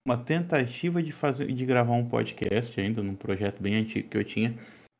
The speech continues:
eu fa-, eu lembro que eu falei sobre esse filme, então, tipo, bem antigo não, né? Tipo, da época do,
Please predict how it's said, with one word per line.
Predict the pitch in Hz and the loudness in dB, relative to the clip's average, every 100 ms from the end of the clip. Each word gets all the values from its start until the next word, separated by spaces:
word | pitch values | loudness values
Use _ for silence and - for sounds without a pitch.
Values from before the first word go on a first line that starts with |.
| - | -2
eu | 123 | 2
fa-, | 135 120 | 6 8
eu | 120 | 10
lembro | 127 | 8
que | 131 | 2
eu | |
falei | 123 123 127 | 0 2 2
sobre | 127 123 | 2 -2
esse | 127 | -2
filme, | - 113 92 95 | -2 -4 -4 -6
então, | - 98 | -4 -6
tipo, | - - | -6 -8
bem | 95 101 | -2 -2
antigo | 98 131 | -2 -2
não, | 110 | -2
né? | 90 92 | -2 -6
Tipo, | - | -2
da | 95 | 2
época | 92 - 101 | 2 2 -2
do, | 98 98 | 0 -2